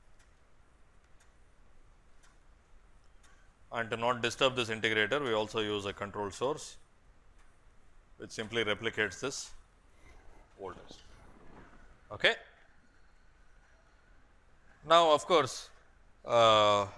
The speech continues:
like every, every current source, you can't get a current source without some output resistance hanging off that.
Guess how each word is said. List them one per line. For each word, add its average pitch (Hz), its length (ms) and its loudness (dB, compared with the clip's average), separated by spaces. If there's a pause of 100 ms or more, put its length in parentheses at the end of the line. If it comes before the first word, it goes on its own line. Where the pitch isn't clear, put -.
(380)
like 117 260 2
every, 127 480 4 (1200)
every 160 220 4
current 143 320 2
source, 165 400 -4 (600)
you 127 80 -8
can't 160 280 2
get 147 120 2
a 143 80 4
current 135 300 2
source 143 240 -4
without 131 480 0 (4000)
some 135 220 0
output 131 320 2
resistance 123 440 0
hanging 120 260 -2
off 107 200 -2
that. 110 220 0